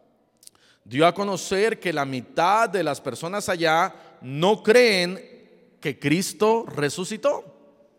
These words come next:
La mitad de la gente en nuestros días no cree que Cristo resucitó.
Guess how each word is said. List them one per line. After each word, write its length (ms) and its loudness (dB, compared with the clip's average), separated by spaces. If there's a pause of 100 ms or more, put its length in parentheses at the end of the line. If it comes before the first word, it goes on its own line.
(180)
La 200 -2
mitad 720 -4 (840)
de 140 -4
la 120 -2
gente 400 -4
en 60 -6
nuestros 320 -10
días 440 -6 (260)
no 160 -8
cree 140 -4
que 140 -10
Cristo 420 -12
resucitó. 640 -10